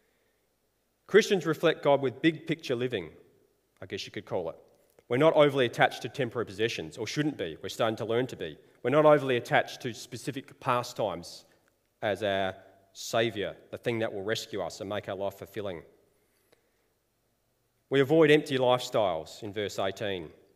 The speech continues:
'cause we live as foreigners, it says. We're not just motivated now, or we're growing to be not just motivated by comfortable living,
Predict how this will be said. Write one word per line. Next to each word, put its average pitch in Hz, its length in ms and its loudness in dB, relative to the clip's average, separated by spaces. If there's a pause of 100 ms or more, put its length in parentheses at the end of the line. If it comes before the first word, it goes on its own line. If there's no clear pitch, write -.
(380)
'cause 123 100 -8
we 123 140 -4
live 127 220 0
as - 200 -10
foreigners, 104 640 -2 (320)
it - 80 -20
says. - 520 -14 (1040)
We're 131 100 0
not 170 340 6
just 151 380 4
motivated 135 500 4
now, 117 420 2 (440)
or 127 140 4
we're 123 140 6
growing 123 720 4
to 113 100 -12
be 110 140 -2
not 127 260 2
just 120 260 -2
motivated 110 460 0
by 104 140 -2
comfortable 110 440 -4
living, 107 360 -4